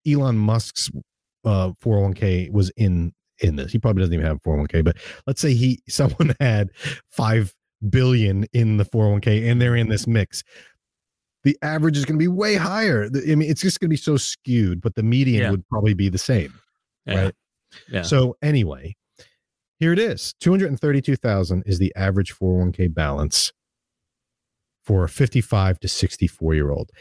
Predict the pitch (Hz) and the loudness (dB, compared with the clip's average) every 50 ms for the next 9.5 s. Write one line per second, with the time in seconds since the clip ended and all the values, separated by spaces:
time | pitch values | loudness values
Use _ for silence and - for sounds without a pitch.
0 | - - - - - - _ - 135 135 127 123 135 151 175 190 196 190 170 175 | -20 -18 -16 -16 -18 -18 _ 0 2 4 4 4 2 0 -2 -2 -2 0 2 2
1 | 170 165 160 156 151 127 113 107 110 107 104 98 87 - - - - - - 147 | 2 2 2 0 0 -2 -2 -2 0 0 0 -2 -2 -4 -6 -6 -8 -6 -4 -2
2 | 156 185 185 151 113 110 123 123 113 - - - - 135 120 120 120 107 104 101 | 0 0 0 0 0 0 0 0 0 -2 -4 -2 -2 0 0 2 0 0 -2 -4
3 | 90 - 95 90 92 95 98 104 113 107 98 90 80 _ - - 101 95 95 90 | -4 -4 -2 0 0 0 0 2 2 2 2 0 -2 _ -2 0 0 2 0 0
4 | - - 90 - - 85 85 85 87 - 85 69 69 73 76 85 92 85 95 - | -2 -6 -8 -2 0 0 2 2 0 0 -2 -2 0 0 0 2 2 2 2 0
5 | _ _ _ _ _ _ _ _ _ _ _ _ _ _ _ _ _ _ _ _ | _ _ _ _ _ _ _ _ _ _ _ _ _ _ _ _ _ _ _ _
6 | _ - - - - - - - _ _ _ - - 147 131 127 127 123 _ _ | _ -20 -20 -20 -20 -20 -20 -20 _ _ _ -4 0 0 2 2 0 -2 _ _
7 | _ _ _ _ 123 113 123 143 147 147 120 104 120 117 - _ - 107 98 90 | _ _ _ _ -2 0 0 2 2 0 0 0 -2 -4 -4 _ -2 0 0 0
8 | - - - - - - _ _ _ _ _ _ _ _ _ _ _ _ _ _ | -2 -6 -8 -10 -10 -12 _ _ _ _ _ _ _ _ _ _ _ _ _ _
9 | - - - _ - 123 127 127 123 120 | -20 -20 -20 _ 0 2 2 2 2 0